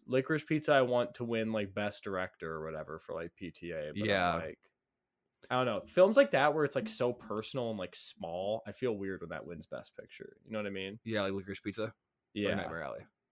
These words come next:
Speaker 1: Yeah, uh, Licorice Pizza, where I'm
Speaker 2: Okay.
Speaker 1: like, Nightmare Alley feels like we were going for more, so it's like,
Speaker 2: Yeah.
Speaker 1: okay.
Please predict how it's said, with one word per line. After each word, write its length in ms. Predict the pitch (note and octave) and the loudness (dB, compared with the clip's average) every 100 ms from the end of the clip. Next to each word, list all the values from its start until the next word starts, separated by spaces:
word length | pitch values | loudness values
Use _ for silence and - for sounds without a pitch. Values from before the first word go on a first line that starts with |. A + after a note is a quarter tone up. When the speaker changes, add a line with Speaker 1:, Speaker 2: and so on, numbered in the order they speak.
| - | -4
Speaker 1:
Yeah, 260 | G2+ D#2 - | -2 -2 0
uh, 100 | C3 | 2
Licorice 340 | B2 A#2+ G#2+ - | 2 2 -2 -6
Pizza, 280 | F#2+ - - | -8 -6 -4
where 120 | F#2+ A#2 | -2 0
I'm 60 | |
Speaker 2:
Okay. 20 | |
Speaker 1:
like, 120 | A#2+ A2 | 0 0
Nightmare 280 | B2 B2 | 0 2
Alley 220 | A#2 A2+ G#2+ | 4 4 2
feels 360 | - G#2+ G#2 | -2 -4 -2
like 180 | G2+ F#2 - | -4 -6 -4
we 100 | F#2+ | -4
were 140 | F#2+ | -4
going 380 | F#2 F#2 F2+ F2 | -2 -2 -4 -6
for 180 | - F2 | -8 -6
more, 440 | F2 D#2+ D#2 E2 | -4 -2 -4 -6
so 280 | - E2+ E2 | -8 -8 -6
it's 140 | A2 | -4
like, 240 | A2 G#2+ G2+ | 0 2 2
Speaker 2:
Yeah. 0 | |
Speaker 1:
okay. 380 | G2 G2+ C#2 | 0 -2 -6